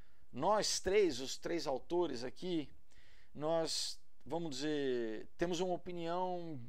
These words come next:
diferente, né? É, na, so-, a respeito da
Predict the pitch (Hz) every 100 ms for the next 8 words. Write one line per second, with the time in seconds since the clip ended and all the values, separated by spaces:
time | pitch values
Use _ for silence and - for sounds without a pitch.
0 | 101 139 170 185 156 180 160 135 - 117
1 | 143 170 - - - - - - - -
2 | - - - 123 120 120 123 127 143 147
3 | 151 165 160 - - - - - 170 165
4 | 165 - - 196 185 160 156